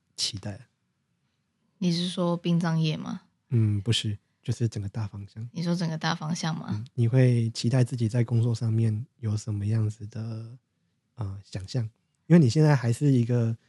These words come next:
Speaker 1: 比较偏接案制的模式在走嘛。
Speaker 2: 对啊。
Speaker 1: 然后接殡葬业，然后也接这边的游戏主持人。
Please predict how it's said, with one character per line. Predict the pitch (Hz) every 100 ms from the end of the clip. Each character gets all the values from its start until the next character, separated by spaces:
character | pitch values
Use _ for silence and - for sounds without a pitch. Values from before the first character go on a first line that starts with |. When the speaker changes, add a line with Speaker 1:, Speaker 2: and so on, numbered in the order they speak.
| _
Speaker 1:
比 | -
较 | 120
偏 | 143 139
接 | 151 147
案 | 143 117
制 | - 123
的 | 113 113
模 | 113 101
式 | 123
在 | 113 110
走 | - -
嘛。 | - _ -
Speaker 2:
对 | 185
啊。 | 156
Speaker 1:
然 | 107
后 | 117
接 | - 117 113
殡 | 123 123
葬 | 131 113
业， | 117 120 _ -
然 | 113
后 | 113
也 | 101
接 | - 110
这 | 107
边 | 110 107
的 | 107 101 98 104 -
游 | 123
戏 | 104 117
主 | 104
持 | 95 104
人。 | 101